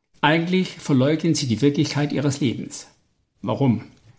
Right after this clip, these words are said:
Wenn mir etwas passiert oder widerfährt, so ist es mein Problem, nicht das Problem eines anderen. Es ist mein Problem und ich muss es als solches akzeptieren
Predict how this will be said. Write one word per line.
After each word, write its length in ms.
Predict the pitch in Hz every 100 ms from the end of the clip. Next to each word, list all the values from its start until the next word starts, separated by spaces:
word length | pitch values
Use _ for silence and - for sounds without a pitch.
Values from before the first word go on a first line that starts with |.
| _ _ _ _ _ _ _ _ -
Wenn 380 | 151 156 -
mir 340 | 160 202 233 -
etwas 560 | 160 175 - - - -
passiert 520 | 190 - 180 165 214
oder 180 | 180 147
widerfährt, 580 | 143 131 - 123 156 - - _ _ _ _ _ _ _ -
so 140 | 160
ist 180 | 156 -
es 120 | 160
mein 280 | 202 214 226
Problem, 480 | 143 123 107 - - - _
nicht 220 | 160 -
das 140 | 185 -
Problem 360 | 170 151 156
eines 220 | 165 185 196
anderen. 360 | 202 110 110 - _ _ _ _ _ -
Es 120 | 139
ist 240 | 143 -
mein 240 | 139 175 190
Problem 600 | 190 185 175 196 196 -
und 260 | 151 143 202
ich 180 | - 180
muss 140 | 170
es 140 | 196
als 200 | - 147
solches 320 | 160 165 151 -
akzeptieren 800 | - 147 131 175 190 190 196